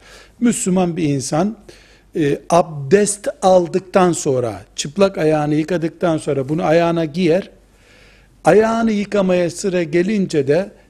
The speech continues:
elini ıslatıp, ıslanmış eliyle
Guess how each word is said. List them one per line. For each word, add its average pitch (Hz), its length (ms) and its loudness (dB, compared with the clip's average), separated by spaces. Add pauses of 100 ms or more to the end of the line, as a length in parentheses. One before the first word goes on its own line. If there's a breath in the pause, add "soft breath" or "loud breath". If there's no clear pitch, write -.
(200 soft breath)
elini 214 300 2 (140)
ıslatıp, 190 600 -2 (800 soft breath)
ıslanmış 202 640 0
eliyle 160 640 0